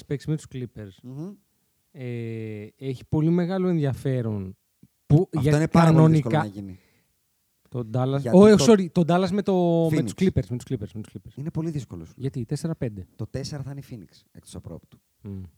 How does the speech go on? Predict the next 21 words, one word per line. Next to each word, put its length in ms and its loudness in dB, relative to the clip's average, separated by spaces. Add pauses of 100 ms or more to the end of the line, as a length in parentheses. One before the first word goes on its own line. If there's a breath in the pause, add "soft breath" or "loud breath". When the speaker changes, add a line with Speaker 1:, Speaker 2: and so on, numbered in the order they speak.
(640 soft breath)
Speaker 1:
Θα 180 0
το 120 6
ήθελα 220 2
γιατί 180 0
θα 100 0
ήταν 200 0
πολύ... 420 0
θα 120 -2
είχε 200 0
μεγάλο 300 0
Speaker 2:
Το 40 2
Speaker 1:
ενδιαφέρον. 420 4
Speaker 2:
πέντε 180 2
ψάχνουμε 460 -8
τώρα, 160 -10
που 80 -12
θα 120 -12
παίξει 280 -8
με 60 -2
τους 140 -10
Phoenix. 200 -10